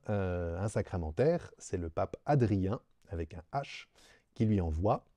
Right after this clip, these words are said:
ce qu'on appelle dans le milieu l'Adrianum. Mais malheureusement, puisque c'est un, un missel, enfin pas un missel, un sacramentaire de la curie romaine,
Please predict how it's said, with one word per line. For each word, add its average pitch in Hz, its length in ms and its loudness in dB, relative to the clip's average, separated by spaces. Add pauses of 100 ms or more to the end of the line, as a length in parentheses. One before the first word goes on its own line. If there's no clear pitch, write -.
(120)
ce - 100 -18
qu'on 107 120 -2
appelle 139 420 2 (200)
dans 104 340 0 (120)
le 98 140 -2
milieu 95 540 0
l'Adrianum. 101 920 2 (540)
Mais 113 160 4
malheureusement, 95 560 0 (400)
puisque 127 300 2
c'est 113 220 2
un, 87 200 -4 (220)
un 87 120 -6
missel, 95 480 -4
enfin - 120 -14
pas 90 120 -8
un 87 40 -8
missel, 87 400 -8
un 90 40 -10
sacramentaire 101 640 -4
de 90 100 -2
la 85 100 -6
curie 101 280 -4
romaine, 90 280 -4